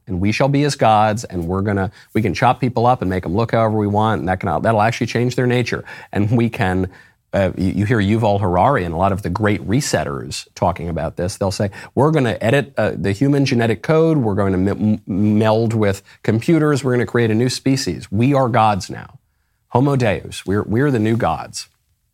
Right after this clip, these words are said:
That's what the debate is over. And when men try to be gods, going all the way back to the Garden of Eden, things don't turn out very well generally. Doesn't mean people aren't gonna keep trying, though. Now,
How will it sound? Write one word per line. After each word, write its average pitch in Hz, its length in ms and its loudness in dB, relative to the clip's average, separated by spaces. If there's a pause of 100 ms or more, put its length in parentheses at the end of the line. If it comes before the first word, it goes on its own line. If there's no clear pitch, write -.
(500)
That's 147 240 0
what 151 120 0
the 147 60 2
debate 151 260 0
is 67 140 -8
over. - 240 -14 (1040)
And 98 320 0
when 92 220 2
men 127 260 2
try 156 220 2
to 165 60 0
be 175 100 2
gods, 110 600 2 (280)
going 90 200 2
all 101 100 2
the 143 60 0
way 143 80 4
back 143 200 2
to - 40 -8
the 147 80 2
Garden 160 220 2
of 175 60 2
Eden, 135 240 2
things 123 500 0
don't 95 540 -2
turn 101 240 -2
out 85 260 -4
very 87 300 -2
well 80 400 -4 (120)
generally. 131 500 -4 (840)
Doesn't 110 240 0
mean 107 120 -2
people 120 220 0
aren't 127 140 2
gonna 135 140 0
keep 160 160 -2
trying, 196 340 4
though. 113 180 0 (1080)
Now, 123 440 2